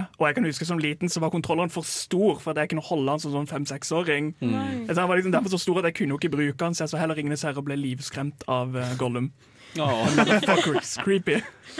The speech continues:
Speaker 2: Har dere noe, eh, hva kan jeg si, noe, noe yndlingsspill på Xbox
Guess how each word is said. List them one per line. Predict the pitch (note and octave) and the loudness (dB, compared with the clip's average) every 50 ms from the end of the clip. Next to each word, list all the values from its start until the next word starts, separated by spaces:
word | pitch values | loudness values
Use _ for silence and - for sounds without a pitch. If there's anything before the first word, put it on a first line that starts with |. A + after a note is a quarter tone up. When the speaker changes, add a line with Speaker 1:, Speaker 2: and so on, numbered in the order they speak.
| E4 - - - E4+ - - D#4+ - - C4 B3 A#3 G3 - _ _ _ _ - - - | -12 -12 -12 -14 -14 -14 -12 -14 -12 -10 -10 -10 -10 -10 -12 _ _ _ _ -8 -2 0
Speaker 2:
Har | - A#2+ G#2+ | 2 2 2
dere | G#2 G#2 | 0 0
noe, | A2 A#2 A2+ A2+ A2 A2 | 0 0 0 0 0 0
eh, | A2 A2 G#2+ G#2 G2 E2 D#2 C#2+ C#2 F#2+ | 0 0 0 -2 -2 -4 -6 -8 -12 -12
hva | G2 - | -10 -4
kan | - A2+ | -2 0
jeg | G#2 A2+ A#2+ C#3 C3+ | 0 2 0 0 2
si, | B2 A#2 | 0 0
noe, | A#2 A2+ G2+ | 2 2 2
noe | A2+ B2 B2 - | 0 0 0 2
yndlingsspill | B2 A2+ A#2 A#2+ A2 A#2 B2 B2+ B2+ - - - B2+ D3 G#3+ A#3 - - | 2 2 2 2 2 2 0 0 0 -2 -4 -2 -2 -2 -2 -6 -8 -6
på | - - C#3 A2+ G2+ | -2 0 0 0 -2
Xbox | - - - D#3+ D4 - - - - - - - | -4 -4 -4 -4 -4 -4 -6 -14 -14 -16 -18 -20